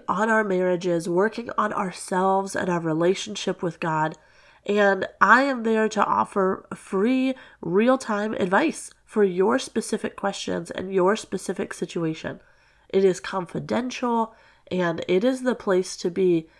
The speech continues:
so that when you are feeling lonely, you know that there are other sisters who are right there with you. So come join now. It is facebook dot com slash groups slash intimacy after infidelity,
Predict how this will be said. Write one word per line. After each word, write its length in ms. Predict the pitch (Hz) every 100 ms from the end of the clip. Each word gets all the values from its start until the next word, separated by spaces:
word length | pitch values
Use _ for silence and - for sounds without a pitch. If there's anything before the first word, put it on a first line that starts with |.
| _ _ -
so 220 | - 185
that 200 | 180 175
when 160 | 175 175
you 400 | 180 190 214 226
are 160 | 220 185
feeling 580 | - 190 180 180 185 -
lonely, 680 | 180 165 185 254 254 269 277 _ _ _ _ -
you 300 | 170 254 262
know 160 | 170
that 180 | 156 -
there 140 | 180
are 180 | 160 151
other 300 | 190 196 190
sisters 680 | - 170 - - 147 151 - _ _
who 220 | - 185
are 180 | 156 147
right 320 | 156 190 -
there 220 | 170 165
with 260 | 151 151 -
you. 240 | - 101 - _ _ _ -
So 260 | - 202 - -
come 240 | - 254
join 280 | 254 285 277
now. 320 | 214 175 190 - - -
It 140 | 185
is 180 | 185 180
facebook 720 | - - 214 - 247 240 -
dot 220 | 190 -
com 280 | - 175 185
slash 440 | - 180 160 -
groups 520 | 214 180 175 185 - - _ -
slash 480 | 185 165 - - -
intimacy 580 | 175 185 202 185 - 190
after 280 | 170 - 185
infidelity, 800 | - 180 - 170 160 175 269